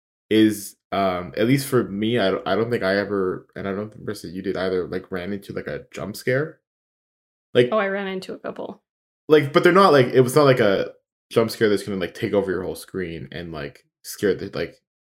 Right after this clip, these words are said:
Speaker 1: the sh-, the shit out of you and never, like, make you
Speaker 2: It
Speaker 1: never
Speaker 2: was,
Speaker 1: wanna
Speaker 2: it
Speaker 1: come
Speaker 2: was,
Speaker 1: out of the
Speaker 2: like,
Speaker 1: covers
Speaker 2: small
Speaker 1: again.
Speaker 2: jump scares. There was
Speaker 1: Yeah.
Speaker 2: actually, there was actually the one, there was one with the crones. Um, it's a little, it's a little bit of a spoiler, so I won't,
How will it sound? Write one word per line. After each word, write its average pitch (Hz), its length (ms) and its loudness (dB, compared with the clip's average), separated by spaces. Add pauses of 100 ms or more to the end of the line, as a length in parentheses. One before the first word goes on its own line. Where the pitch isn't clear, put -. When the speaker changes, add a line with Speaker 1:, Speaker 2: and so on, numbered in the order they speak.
Speaker 1:
the 98 120 -8
sh-, - 260 -12
the 98 100 -6
shit 107 260 2
out 101 60 6
of 98 80 0
you 95 80 0
and 92 80 -6
never, 92 320 0
like, 92 200 -6
make 135 200 -2
you 294 120 4
Speaker 2:
It 349 40 6
Speaker 1:
never 370 40 6
Speaker 2:
was, 330 100 6
Speaker 1:
wanna - 100 2
Speaker 2:
it 269 60 8
Speaker 1:
come 330 40 2
Speaker 2:
was, 339 80 2
Speaker 1:
out - 0 -
of - 40 0
the 370 40 4
Speaker 2:
like, 359 180 4
Speaker 1:
covers 208 120 0
Speaker 2:
small 285 240 6
Speaker 1:
again. 240 100 2
Speaker 2:
jump 233 200 4
scares. 226 360 0
There 277 120 4
was 269 100 10
Speaker 1:
Yeah. - 80 8
Speaker 2:
actually, 254 580 2
there 208 140 -2
was 220 120 -2
actually 254 440 0
the 247 100 4
one, 247 380 -2 (280)
there 214 120 -2
was 202 120 -4
one 220 220 0
with 226 140 -4
the - 80 -8
crones. 208 800 -4 (1200)
Um, 185 420 -4 (260)
it's 196 220 -2
a 196 40 0
little, 196 520 0
it's 185 140 -10
a 196 40 -4
little 185 280 -4
bit 196 100 -2
of 180 80 -6
a 196 60 -10
spoiler, 196 400 -6
so 190 160 -8
I 175 60 -4
won't, 175 600 -6